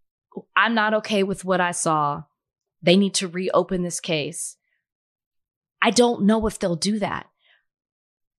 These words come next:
I don't know. I think people will excuse, when it comes to superstars in our community, we constantly make excuses for this, for, or accept this behavior or certain,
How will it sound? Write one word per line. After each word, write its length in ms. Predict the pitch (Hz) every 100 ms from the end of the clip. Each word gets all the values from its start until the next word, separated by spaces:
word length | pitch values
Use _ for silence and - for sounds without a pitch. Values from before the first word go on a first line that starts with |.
| - - 180
I 80 |
don't 320 | 214 240 254 208
know. 340 | 226 233 170 -
I 80 |
think 360 | 202 - 240 -
people 300 | - 254 214
will 220 | 190 208
excuse, 1080 | 180 - - - 240 262 247 180 175 175 - - _ _ _ _ _ _ _ _ _ _
when 180 | 185
it 100 | 202
comes 380 | 202 226 226 -
to 280 | 202 185 165 - _ _ _
superstars 760 | - - - 302 - 214 196
in 60 | 190
our 80 | 185
community, 460 | 196 233 262 208
we 100 | 190
constantly 680 | 180 - 214 220 - 214 202
make 240 | 190 180
excuses 1000 | 180 - - 233 277 285 180 170 170 - - _ _ - _ _ _ _
for 200 | _ 208
this, 280 | 190 208 -
for, 300 | - 208 185 - _ _ _ _ _ _
or 140 | 220
accept 720 | 214 - - 277 311 254 - - _
this 260 | 165 226 -
behavior 600 | 247 240 311 277 214 170
or 80 | 185
certain, 400 | - 240 254